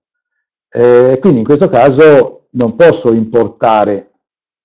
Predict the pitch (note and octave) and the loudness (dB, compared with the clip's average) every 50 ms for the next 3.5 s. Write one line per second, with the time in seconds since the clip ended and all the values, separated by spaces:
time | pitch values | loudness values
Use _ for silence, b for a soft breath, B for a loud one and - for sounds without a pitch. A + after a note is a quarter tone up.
0 | _ _ _ _ _ _ _ _ _ _ - D3 C#3+ C#3 C3+ C3+ C#3 - _ _ | _ _ _ _ _ _ _ _ _ _ -2 0 2 2 2 0 -4 -10 _ _
1 | - C3+ C3+ C3 A#2+ - - B2+ B2 B2 C3 C#3 C3+ C#3 D#3+ C#3+ D#3+ E3+ - - | -2 0 0 0 0 -2 -4 -4 -2 0 0 0 0 2 2 2 2 0 0 -2
2 | C3+ A#2+ - B2+ A#2+ A2 G#2+ A#2+ B2 B2 A#2+ A#2 A2+ A#2 B2 E3+ D3+ A2 G#2 - | -4 -4 -2 -2 -4 -2 -2 -2 -2 -2 -2 -2 -2 0 2 2 2 2 0 -4
3 | - - - - C3+ A#2+ - - _ | -8 -8 -2 0 0 0 -2 -6 _